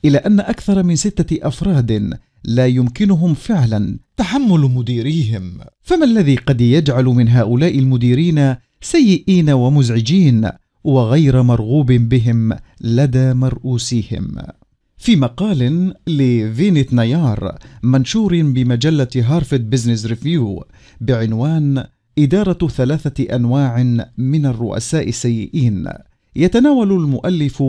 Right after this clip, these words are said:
ثلاثة أنواع من المديرين السيئين، وهم المتردد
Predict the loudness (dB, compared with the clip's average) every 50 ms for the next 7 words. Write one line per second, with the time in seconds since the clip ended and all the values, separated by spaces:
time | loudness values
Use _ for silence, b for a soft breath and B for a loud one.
0 | 0 -2 -2 -2 0 0 0 0 -2 -2 -2 -2 -2 -2 -2 -2 0 0 0 0
1 | 2 0 0 2 2 2 2 2 0 -2 -2 -2 -2 -2 0 0 0 -2 0 -2
2 | -2 -2 -2 -4 -2 -2 -2 -2 -2 0 0 0 0 -2 -2 -4 -4 -4 -2 -2
3 | 0 0 0 0 -2 -4 _ _ _ _ -2 0 2 2 4 2 2 0 0 0
4 | 0 -2 -2 0 0 0 0 0 -2 -6 -8